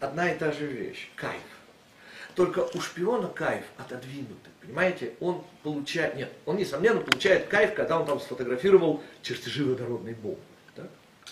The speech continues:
Но, <laughs> а что он понимает в этих чертежах, простите? Он что, физик, что ли?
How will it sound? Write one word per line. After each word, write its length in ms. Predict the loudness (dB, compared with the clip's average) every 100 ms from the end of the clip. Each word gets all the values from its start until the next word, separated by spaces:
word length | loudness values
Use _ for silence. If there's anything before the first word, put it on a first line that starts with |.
| -20 -20 -20 -20 -20 -20 -20 -10
Но, 440 | 0 8 8 6 -2
<laughs> 40 |
а 140 | -6 -4
что 120 | -4
он 60 | -2
понимает 320 | -2 -2 -2
в 20 |
этих 240 | -4 -10 -14
чертежах, 360 | -16 -12 -10
простите? 360 | -10 -16 -18 -20 -20 -20 -20 -20 -20 -20 -20 -20 -20 -20 -20 -20 -20 -10
Он 80 | -8
что, 100 | -6
физик, 320 | -4 -4 -6
что 180 | -14
ли? 60 | -16